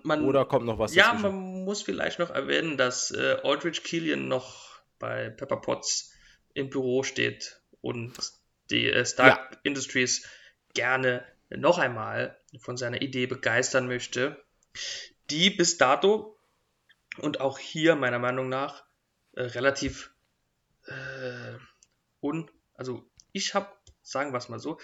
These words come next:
Speaker 1: bis zum Schluss nicht ganz verstanden, was,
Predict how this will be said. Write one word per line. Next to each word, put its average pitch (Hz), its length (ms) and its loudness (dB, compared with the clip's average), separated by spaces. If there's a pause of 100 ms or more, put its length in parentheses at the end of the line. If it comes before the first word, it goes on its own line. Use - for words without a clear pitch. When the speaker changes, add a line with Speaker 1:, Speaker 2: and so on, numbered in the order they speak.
(240)
Speaker 1:
bis 208 220 -4
zum 180 180 -6
Schluss 143 680 -4 (360)
nicht 160 320 -8
ganz 127 240 -6
verstanden, 139 720 -10 (560)
was, - 480 -2